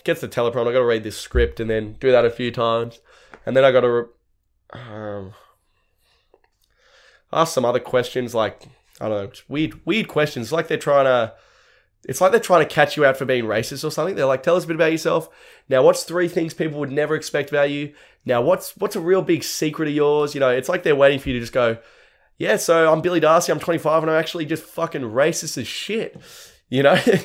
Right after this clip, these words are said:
And they're like, "Ah, we got ya. We, we knew it. We knew you were racist."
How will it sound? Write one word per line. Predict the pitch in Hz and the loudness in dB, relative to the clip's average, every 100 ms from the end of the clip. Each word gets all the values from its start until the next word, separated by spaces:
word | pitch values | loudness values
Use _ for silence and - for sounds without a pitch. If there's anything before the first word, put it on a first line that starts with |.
| - _ _ - - - | -4 _ _ -20 -20 -6
And | 135 | 2
they're | 143 | 6
like, | 135 147 | 6 8
"Ah, | 226 233 | 8 8
we | 175 | 6
got | 170 220 185 | 4 4 6
ya. | 185 120 | 4 2
We, | 160 - - | 0 -6 -16
we | 208 | -12
knew | 208 233 226 | -6 -2 2
it. | 151 - | 0 0
We | 202 202 | -8 -6
knew | 233 | -4
you | 226 196 | 2 2
were | 175 | 2
racist." | 156 131 110 - | 0 -2 -8 -14